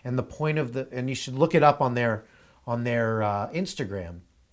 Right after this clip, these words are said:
It's on their Instagram T V. The song is called Created, and it's all these amazing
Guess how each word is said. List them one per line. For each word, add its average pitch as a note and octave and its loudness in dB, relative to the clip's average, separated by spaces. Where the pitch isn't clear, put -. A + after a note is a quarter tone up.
It's A2+ -10
on B2+ -2
their A#2+ -2
Instagram B2 -2
T A#2+ -6
V. B2+ 0
The A#2+ -2
song B2+ 0
is B2+ -6
called A#2+ -2
Created, C3 -2
and G#2+ -6
it's G#2 -10
all D3+ -4
these D#3+ -4
amazing A2+ -4